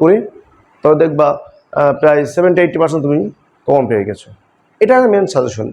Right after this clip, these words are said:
এটাই মেইন সাজেশন। তোমার অনেকগুলো সাজেশন দরকার নেই তো, just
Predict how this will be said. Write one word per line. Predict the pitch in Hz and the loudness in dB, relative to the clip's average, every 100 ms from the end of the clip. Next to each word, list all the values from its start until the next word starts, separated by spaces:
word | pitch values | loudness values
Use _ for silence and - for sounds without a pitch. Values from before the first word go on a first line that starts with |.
| - | -6
এটাই | 127 214 | 0 2
মেইন | 156 202 233 - _ - | 4 0 -2 -12 _ -4
সাজেশন। | 151 143 135 | -2 -2 -2
তোমার | 160 202 - | 0 0 0
অনেকগুলো | 214 220 220 | 2 4 2
সাজেশন | 208 175 170 170 160 - _ _ _ - | 2 -4 -2 -2 -2 -6 _ _ _ -2
দরকার | 214 170 | 0 0
নেই | 127 113 - | -2 -4 -6
তো, | 95 - _ _ _ _ _ _ _ _ - | -12 -16 _ _ _ _ _ _ _ _ -4
just | 117 156 | 0 0